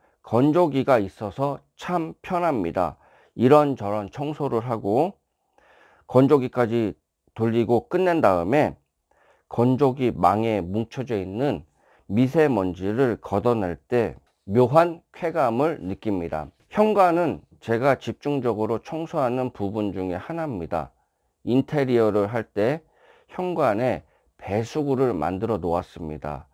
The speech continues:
물청소를 하기 위함입니다. 현관의 바닥에 먼지가 씻겨져 내려간 다음에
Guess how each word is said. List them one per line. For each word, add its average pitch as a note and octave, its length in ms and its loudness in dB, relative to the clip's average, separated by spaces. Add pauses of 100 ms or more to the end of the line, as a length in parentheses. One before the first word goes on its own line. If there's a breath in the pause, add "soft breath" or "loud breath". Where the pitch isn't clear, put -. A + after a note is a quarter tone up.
(380 soft breath)
물청소를 C3+ 720 0
하기 A#2 540 -4
위함입니다. G2 840 -2 (260)
현관의 E3+ 760 0
바닥에 G#2+ 640 -4 (160)
먼지가 A2 760 0 (600)
씻겨져 F3 580 0
내려간 G2+ 600 0
다음에 F#2 560 -2